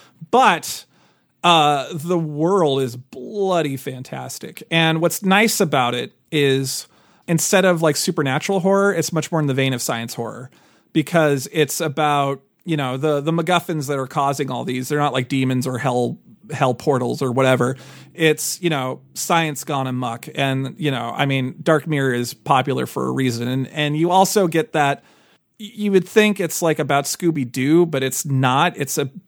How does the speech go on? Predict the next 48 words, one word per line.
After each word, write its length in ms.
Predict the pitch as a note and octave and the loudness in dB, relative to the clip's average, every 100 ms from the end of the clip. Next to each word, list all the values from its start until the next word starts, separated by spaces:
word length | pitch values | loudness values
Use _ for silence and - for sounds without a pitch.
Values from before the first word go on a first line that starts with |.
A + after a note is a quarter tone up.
| - | -6
more 380 | D3 D3+ D3+ | 0 2 4
about, 360 | D3 C3+ C#3 C#3+ | 4 4 2 2
like, 220 | C#3 C3+ | 0 -2
the 260 | D3 D3+ C#3+ | -2 -2 0
alienation 800 | C#3+ C#3+ B2+ B2 - D#3+ C#3 C#3 | 0 0 -2 -2 -4 -2 -2 -2
of 380 | C3+ C3 A#2+ - _ _ _ - C3+ | -2 -2 -4 -10 _ _ _ -12 2
being 320 | D3 D3 C#3 | 4 4 2
a 60 | |
kid 400 | A2+ - C#3 C#3 | -2 2 4 6
in 100 | C#3+ | 4
that 160 | B2+ B2 | 2 -2
kind 200 | - C#3+ | -2 -2
of 100 | A#2+ | -2
classic 500 | - C3 D3 C#3+ A#2+ | 0 0 2 -2 -2
eighty, 420 | B2+ B2+ C3+ C3 C3 | -2 0 0 -2 -2
eighties 300 | C#3 C#3+ C#3 | -2 0 0
movie 240 | D#3 C#3 | 0 0
sense 500 | C3 - C3+ C3+ - | -4 -2 -2 -2 -6
where, 380 | - C#3 B2+ B2+ C3+ - - _ | -4 -2 0 -4 -8 -20 -20 _
you 120 | - | 2
know, 220 | C#3 C3 B2 | 4 4 2
the 180 | C3 D3 | 2 2
adults 460 | B2 C3 D3 - | 2 0 0 -2
in 160 | - D3 | -2 0
your 120 | C#3+ | 0
life 360 | C3+ C#3 C#3+ - | 2 2 2 2
don't 240 | C3+ C3+ | 0 0
believe 340 | B2+ B2 B2+ | -4 -2 0
you 320 | D3 D#3 D#3+ D#3 | 2 4 4 4
when 300 | C3 B2+ B2 | 0 0 0
things 240 | C#3+ C3 | 0 0
are 60 | C3+ | 0
going 280 | C3 B2 | 0 0
on 300 | A#2+ B2 C#3 | 0 2 2
and 100 | C3+ | 2
you 100 | B2+ C#3 | 2 2
are 220 | B2 C3+ | 2 2
kind 240 | - D3+ | 2 2
of 80 | C#3+ | 4
on 160 | C3 C3+ | 4 2
your 240 | B2+ B2 | 0 -2
own, 380 | A#2+ A#2+ D#3 F3+ - _ _ _ | -4 -2 -2 -4 -6 _ _ _
even 300 | - C#3 C3+ | -4 -2 2
though 180 | C3+ C3+ | 2 4
you 140 | C3 B2+ | 4 0
really 260 | A#2+ F3 | 0 0
shouldn't 340 | C3+ C3+ C#3 F3 | 0 -2 -4 -2
be. 300 | F#3 F#3+ | 2 2